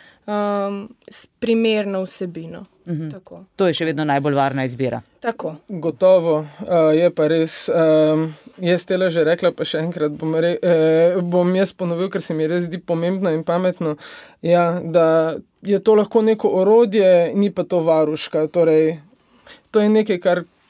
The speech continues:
Speaker 3: je fajn, če gledamo skupaj z otrokom, eh, je lahko tudi nekaj, eh, prek česar se povežemo z otrokom, delimo njegove interese, ne pa nekaj, kar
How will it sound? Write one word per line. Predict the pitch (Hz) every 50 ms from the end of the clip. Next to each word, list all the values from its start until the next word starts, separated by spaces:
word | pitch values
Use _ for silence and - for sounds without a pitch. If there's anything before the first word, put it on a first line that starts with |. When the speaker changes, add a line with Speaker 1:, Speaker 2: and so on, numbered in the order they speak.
| _ _ -
Speaker 3:
je | 180 180 170
fajn, | 160 - 175 175 185
če | 175 - 165
gledamo | 151 170 170 170 170 160 156 156 151 156 165
skupaj | 160 - - - 226 233 202 196
z | 202
otrokom, | 190 185 - 190 185 180 190 185 - 196 180 165 165 160 156 156 151 151 -
eh, | - - - 165 160 156 156 151 156 156
je | 156 160
lahko | 151 151 - - 180 175
tudi | 175 175 175 -
nekaj, | 175 175 175 - 170 165
eh, | 160 - - - - 170 156 147 143 143 147 147 - - - 87 - _
prek | _ - 175 175 180 175 -
česar | - - 190 180 175 - -
se | - - 156
povežemo | - - 151 165 202 208 208 202 170 170
z | 160
otrokom, | 160 147 - 151 165 - 165 151
delimo | 147 160 165 170 165
njegove | 151 151 151 147 160 160 156 156
interese, | 151 151 - 151 147 160 175 170 - 170 156 - - - - - - - - - _ _
ne | - - 190 190 180
pa | 180 170
nekaj, | 165 170 175 175 - 165
kar | - - 160 156 156 151